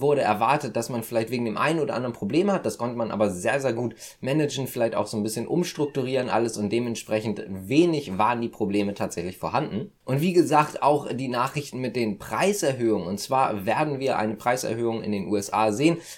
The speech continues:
Vierzehn U-S-Dollar neunundneunzig für Amazon Prime anstatt zwölf U-S-Dollar neunundneunzig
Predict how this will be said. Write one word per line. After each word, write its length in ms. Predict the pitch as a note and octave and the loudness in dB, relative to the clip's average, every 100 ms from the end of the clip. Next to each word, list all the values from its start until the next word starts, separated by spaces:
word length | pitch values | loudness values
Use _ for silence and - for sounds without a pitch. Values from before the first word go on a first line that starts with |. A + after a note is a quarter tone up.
| - | -6
Vierzehn 420 | F3 F#3 - E3 | -2 -2 -2 -2
U-S-Dollar 520 | B2 C3+ - C3 A#2 | 0 0 0 0 0
neunundneunzig 840 | A2+ A2 C#3+ C#3+ B2 B2 C#3 A#2+ | 2 2 2 0 0 -2 -2 -6
für 100 | - | -6
Amazon 400 | G#2 A#2+ A2 A2 | -2 -2 -2 -4
Prime 320 | - B2 C3 | 2 2 2
anstatt 320 | G2+ G#2+ G#2+ - | -4 -4 -6 -6
zwölf 400 | - A#2 F3 - | 0 2 2 2
U-S-Dollar 540 | - D#3 D3+ D3 C#3+ | -2 -2 0 2 2
neunundneunzig 840 | C#3+ C#3 C#3+ C#3 C3+ C3+ - C3+ | 2 2 0 0 0 -2 -4 -4